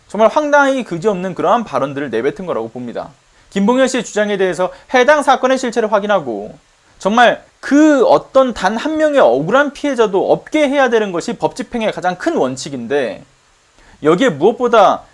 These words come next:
이 범죄 심리학이라고 하는 게 뭡니까? 사전적 의미로는 이래요. 범죄자의 의도와 생각, 그리고 목적과 반응, 범죄자의 행동과 교정, 그리고 예방을 연구하는 학문, 이렇게 얘기를 하는데, 이수정 교수의 발언은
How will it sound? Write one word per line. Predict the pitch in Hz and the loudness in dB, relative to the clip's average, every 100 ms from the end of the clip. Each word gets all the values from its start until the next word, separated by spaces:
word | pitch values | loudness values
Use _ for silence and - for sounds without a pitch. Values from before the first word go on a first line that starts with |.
| _ - | _ -10
이 | |
범죄 | 196 147 196 233 311 | -2 0 0 0 -2
심리학이라고 | 285 262 247 214 185 165 147 | -2 -4 0 0 2 0 0
하는 | 160 | -2
게 | 147 | -4
뭡니까? | 113 151 180 - 98 - - _ _ _ | -8 -8 -8 -6 -6 -8 -18 _ _ _
사전적 | - 302 320 302 254 | -2 0 2 0 -2
의미로는 | 233 214 226 | -2 0 -2
이래요. | 170 127 110 - | 0 -2 -2 -2
범죄자의 | 165 208 247 233 | -2 -2 0 2
의도와 | 190 190 240 233 202 | 2 2 0 4 2
생각, | 175 185 135 - _ - | 2 -4 -6 -6 _ -8
그리고 | 196 208 | -2 0
목적과 | 147 196 - 240 - - 190 160 | 0 -2 0 -2 -2 0 2 2
반응, | - 123 139 113 - _ - | 0 -2 -2 -10 -14 _ 0
범죄자의 | 190 214 220 226 | 2 2 2 0
행동과 | 214 285 254 226 196 | 0 -2 -2 0 0
교정, | - 147 160 123 - _ _ | 0 -4 -4 -8 -12 _ _
그리고 | - 196 196 | -6 -4 -2
예방을 | 117 107 127 208 277 254 | -2 -2 2 2 2 0
연구하는 | 135 139 156 151 | -2 -2 0 0
학문, | 147 208 202 135 - _ _ - | -2 -2 -2 -4 -8 _ _ -6
이렇게 | 226 233 262 | -4 -2 -2
얘기를 | 131 120 143 151 | -4 -6 -6 -6
하는데, | 147 160 117 135 131 90 _ _ - | -2 -4 -2 -2 -2 -4 _ _ -10
이수정 | 202 269 269 302 294 | -4 -4 0 0 0
교수의 | 262 220 226 | -2 0 -2
발언은 | - 113 139 135 110 120 | 0 -2 -2 -4 -8 -10